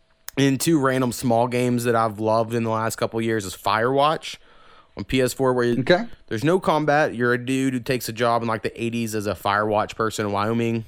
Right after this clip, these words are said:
Speaker 1: You're, like, you know, in the tower looking out.
Speaker 2: Mm-hmm.
Speaker 1: And then there's, like, a mystery going on. So you're just walking around, finding stuff. Like, not really something I would think would be my sort of game, but I played it and fucking loved it. And
Speaker 2: Yeah.
Speaker 1: it has the best theme on P S four.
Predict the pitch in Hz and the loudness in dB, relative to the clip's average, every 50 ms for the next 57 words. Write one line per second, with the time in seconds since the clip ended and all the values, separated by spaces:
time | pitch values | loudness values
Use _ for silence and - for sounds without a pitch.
0 | - - - 92 90 87 85 90 90 90 92 92 92 90 - - 98 95 98 98 | -10 -12 -8 -6 -6 -6 -6 -6 -8 -6 -6 -6 -8 -8 -6 -4 -2 -2 0 -2
1 | 95 95 - 101 95 95 95 95 120 123 131 - - - - - - - - - | -2 -4 -2 0 2 2 4 4 2 2 0 -4 -10 -12 -12 -14 -16 -16 -8 -6
2 | 110 113 117 117 117 110 110 - 101 107 113 113 110 98 - - 101 98 95 92 | -4 -2 0 0 0 0 0 0 0 0 0 0 0 0 -2 -4 -4 -4 -2 -2
3 | 98 98 92 90 92 90 87 87 87 85 85 82 - 101 101 101 107 - 107 104 | -2 -2 -2 -2 -4 -4 -4 -4 -4 -6 -6 -6 -4 -4 -4 -2 -4 -2 0 0
4 | 101 104 104 131 120 117 113 107 107 104 104 104 104 104 107 104 - - _ _ | 0 0 0 0 0 0 2 2 2 2 0 0 -2 -2 -4 -8 -12 -18 _ _
5 | _ _ - - - - - - - - - _ - - - 95 95 101 104 104 | _ _ -20 -20 -20 -20 -20 -20 -20 -20 -20 _ -14 -6 -2 0 0 0 0 -2
6 | 101 98 - - 110 104 101 98 98 - - 104 98 95 98 - - - - - | -4 -4 -4 -2 0 2 2 2 0 -2 -2 -2 -2 -2 -2 -4 -8 -16 -20 -20
7 | - - - - 120 139 147 160 170 160 156 - 160 147 131 120 120 117 - - | -20 -12 -4 0 2 2 2 4 4 4 4 2 2 2 2 2 2 0 -2 -6
8 | - - 120 117 117 113 117 113 110 107 113 110 107 107 104 104 104 - - - | -4 -2 0 0 0 0 0 -2 -2 -2 -2 -2 0 0 0 -2 -2 -4 -10 -14
9 | - - - 117 107 107 101 101 104 104 107 113 120 127 135 123 - - 110 107 | -8 -4 -2 0 0 0 0 0 0 0 0 0 0 -2 -4 -4 -4 -2 -2 0
10 | 98 - - 127 127 131 120 107 92 92 87 - - 104 95 - 95 90 87 90 | -2 -2 -2 0 0 2 2 0 -2 -4 -8 -4 -4 -4 -2 -2 -4 -4 -4 -6
11 | 87 82 87 82 71 58 - - - 240 262 226 - 139 131 123 123 107 98 101 | -6 -6 -6 -8 -10 -10 -6 0 4 6 6 6 4 2 0 0 -2 -4 -2 -2
12 | 107 107 - - - - - 113 110 110 110 107 101 98 95 - - 107 98 95 | -2 -2 -2 -4 -6 -8 -6 -4 -2 0 0 0 -2 -2 -4 -4 -4 -2 -2 -2
13 | 90 - - 104 90 82 78 76 | -2 -4 -6 -6 -6 -6 -6 -8